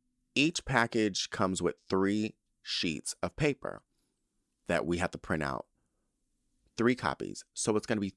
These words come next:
thirty loose sheets of paper. So, and so you take those three pieces of paper and you put them in the little plastic thing, you adhe-, adhese it to, like,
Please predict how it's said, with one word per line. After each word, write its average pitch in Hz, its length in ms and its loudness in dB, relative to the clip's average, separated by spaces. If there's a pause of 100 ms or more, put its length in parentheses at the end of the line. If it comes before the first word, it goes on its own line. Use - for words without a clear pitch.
(120)
thirty 127 520 2 (420)
loose 85 460 0 (220)
sheets - 300 -4
of - 80 -4
paper. - 380 -4 (560)
So, 156 720 6 (1000)
and 139 260 6 (100)
so 139 220 4
you 139 140 2
take 170 240 0
those 151 180 2
three 147 200 2
pieces 156 260 0
of 147 100 2
paper 113 200 2
and 101 80 2
you 101 60 0
put - 180 -2
them 110 120 2
in 107 60 0
the 104 80 2
little 104 200 4
plastic - 560 0
thing, 87 300 2
you 85 120 0
adhe-, 85 460 -2
adhese 82 540 0
it - 180 -2
to, 85 260 0
like, 76 320 0